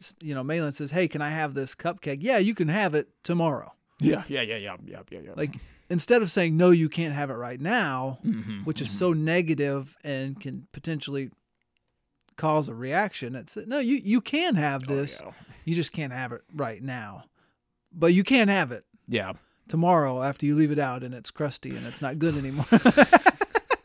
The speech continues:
Speaker 2: No, we talk, m-, uh, my wife and I talk about this a lot. Instead of just saying, like, no to somebody, uh, to, to, to Sam or Jeff about their,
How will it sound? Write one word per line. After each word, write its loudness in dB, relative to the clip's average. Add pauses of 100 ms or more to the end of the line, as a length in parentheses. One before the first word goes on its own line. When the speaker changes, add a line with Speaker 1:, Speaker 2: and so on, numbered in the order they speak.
(1300)
Speaker 2:
No, 8
we 6
talk, 2 (240)
m-, 0
uh, 2
my 0
wife 6
and -2
I 0
talk 2
about 0
this -6
a -8
lot. -2
Instead -2
of -6
just -4
saying, 2
like, -4
no 0
to -6
somebody, -2
uh, -2
to, -6
to, -8
to -4
Sam -2
or -2
Jeff -4
about -4
their, -2